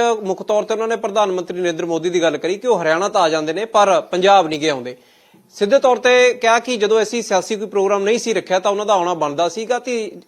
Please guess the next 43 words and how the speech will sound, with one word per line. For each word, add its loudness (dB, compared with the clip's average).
ਇਹ, 2
ਪਰ 0
ਉਹਨਾਂ -2
ਨੇ 2
ਨਾ 2
ਆ 4
ਕੇ -2
ਸਿਆਸਤ -2
ਜ਼ਰੂਰ 0
ਸ਼ੁਰੂ -4
ਕਰਤੀ -2
ਹੈ। -2
ਫਤਿਹ 2
ਜੰਗ 4
ਸਿੰਘ -4
ਬਾਜਵਾ 4
ਸਾਡੇ 4
ਨਾਲ 4
ਨੇ। 0
ਬਾਜਵਾ 2
ਸਾਹਿਬ, -4
ਦੇਖੀਏ, 0
ਉਹ, 0
ਅਹ, -6
ਸਰਕਾਰ 0
ਕਹਿੰਦੇ -4
ਕਿ -4
ਅਸੀਂ -4
ਬੁਲਾਇਆ, 2
ਇਨਵਾਈਟ 2
ਕਰਿਆ, 4
ਪਰ 0
ਮੋਦੀ -2
ਸਾਹਿਬ 2
ਨੇ 2
ਅਨੰਦਪੁਰ 0
ਸਾਹਿਬ 0
ਛੱਡ -2
ਕੇ -2
ਕੁਰੂਕਸ਼ੇਤਰ -4
ਜਾਣਾ 2
ਠੀਕ -10
ਸਮਝਿਆ। -16